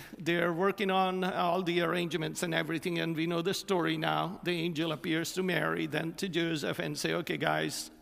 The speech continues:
changing plans." When God calls, when God called Mary, we have, these are words, Mary's words here, "Behold,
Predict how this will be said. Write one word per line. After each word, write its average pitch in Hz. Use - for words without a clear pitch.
changing 147
plans." -
When 202
God 196
calls, -
when 196
God 226
called 190
Mary, 165
we 170
have, 202
these 170
are 175
words, 165
Mary's 170
words 180
here, 151
"Behold, 202